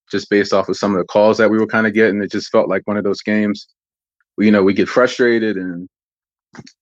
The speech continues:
you know, what happens normally in those games. But, um, just for him to, like, the will to take over the game the way that he does, um, at thirty-four years old. Um, I saw, like, a E S P N stat. He's, like, the first person since, like, uh,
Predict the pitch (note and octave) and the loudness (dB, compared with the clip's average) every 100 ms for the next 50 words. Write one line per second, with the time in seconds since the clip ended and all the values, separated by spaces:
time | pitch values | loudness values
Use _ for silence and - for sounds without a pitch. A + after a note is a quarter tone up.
0 | _ - A2 G#2+ G2 F2 G2 F#2+ F#2 F2+ | _ 0 4 4 2 0 0 -2 -4 -6
1 | G2+ F#2+ F2+ F2+ E2+ - G2+ G2 - - | -4 -4 -4 -6 -8 -6 -4 -4 -6 -4
2 | F#2 F#2+ F#2 F2 F2+ _ _ _ _ _ | -2 -2 -4 -6 -10 _ _ _ _ _
3 | _ A#2+ A#2 A#2 A#2 A2+ G#2+ G2 F#2+ - | _ 0 2 0 2 2 4 2 0 -4
4 | A2 G2+ G#2 F2 G#2+ A2 G2 F2 A2+ G#2 | -4 0 0 0 2 4 2 -2 -4 -2
5 | G2+ F#2+ F#2 G#2 G#2 G2 F#2+ F#2+ F2+ E2+ | -2 -2 -6 -4 -4 -2 -2 -2 -4 -2
6 | F#2+ G2 F#2+ - - - F#2 F2+ F2+ G2+ | 0 0 0 -6 -18 -10 -8 -6 -4 -4
7 | - G#2 G#2 G2+ G2 G2 F#2+ F#2+ F#2+ G2+ | 0 0 0 -2 0 0 2 2 2 0
8 | - _ _ _ _ _ _ - F#2+ G2 | -4 _ _ _ _ _ _ -8 -4 -4
9 | G2+ G#2+ G2+ F#2+ F#2+ F2+ E2+ G2 F#2+ - | 0 2 2 2 0 -2 0 0 -2 -4
10 | F#2 F#2+ F2+ F#2+ F#2 D#2+ F#2+ F2 F2+ F2 | -4 -4 -2 0 0 -2 -6 -4 -6 -4
11 | F#2 F2 - _ G#2+ F#2+ - G2+ F2+ F2+ | -4 -4 -8 _ -2 -2 0 -2 -2 -6
12 | G2 F2+ F#2+ F2+ - D2 D2 A#1 | -6 -2 -2 -2 -4 -6 -4 -4